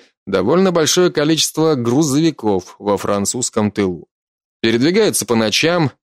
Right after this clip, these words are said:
хорошо маскируются, но у наших птичек зоркий глаз. Наверняка французы получают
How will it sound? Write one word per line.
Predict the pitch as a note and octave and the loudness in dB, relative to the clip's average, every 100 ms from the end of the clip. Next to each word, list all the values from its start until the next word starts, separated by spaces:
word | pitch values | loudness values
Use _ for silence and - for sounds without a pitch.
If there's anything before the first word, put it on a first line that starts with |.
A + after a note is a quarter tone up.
| _ _ _ | _ _ _
хорошо | A2 A2 - D3+ | -2 0 0 0
маскируются, | B2 - A2 A2 E3+ D#3 - C3 A#2 _ _ - | 0 -2 0 2 2 2 0 0 -2 _ _ -10
но | - D#3 C#3+ G#2+ _ - | -4 -2 -2 -6 _ -8
у | G#2+ | -2
наших | G#2+ A2 A2 G#2 | 0 0 -2 -6
птичек | - A#2 A2 G#2+ A2 | -2 0 0 -2 -2
зоркий | G#2+ B2 A2 A#2 | 0 0 -2 -4
глаз. | G#2+ A#2+ F#2+ - - _ _ _ _ _ _ - | -2 -2 -2 -4 -8 _ _ _ _ _ _ -6
Наверняка | G#2+ B2 D#3+ F#3+ G3+ G3 B2 | 0 2 2 2 0 0 0
французы | A#2 A2+ A2+ - G3+ G#3 | -2 -2 -2 0 0 0
получают | G3 B2+ A2 G#2 - A#2+ A2 G2+ - | 0 0 0 0 0 0 0 -4 -10